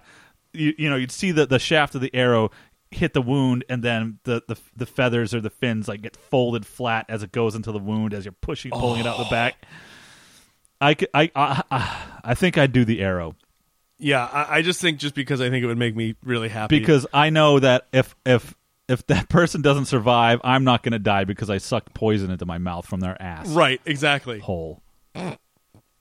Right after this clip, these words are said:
Speaker 2: So you're gonna push an arrow right through the leg?
Speaker 1: Or, or, yes.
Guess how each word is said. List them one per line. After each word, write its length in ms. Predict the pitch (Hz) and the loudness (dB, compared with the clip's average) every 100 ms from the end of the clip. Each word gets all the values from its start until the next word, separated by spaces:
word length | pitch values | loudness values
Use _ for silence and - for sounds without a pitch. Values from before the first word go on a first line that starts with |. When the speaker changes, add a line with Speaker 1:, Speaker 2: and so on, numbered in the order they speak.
| _ _ _ | _ _ _
Speaker 2:
So 320 | - 151 143 - | 2 4 4 0
you're 180 | 160 160 | 0 2
gonna 180 | 156 139 | 2 2
push 200 | 147 135 | 2 2
an 60 | |
arrow 200 | 131 127 | 4 4
right 160 | 123 123 | 4 2
through 120 | 123 | 0
the 60 | 117 | 2
leg? 220 | 117 120 - - - _ _ - | 2 2 -4 -20 -20 _ _ 2
Speaker 1:
Or, 260 | 180 202 | 4 4
or, 260 | 185 175 180 - | 6 6 6 6
yes. 540 | 165 117 98 - - | 4 4 0 -12 -18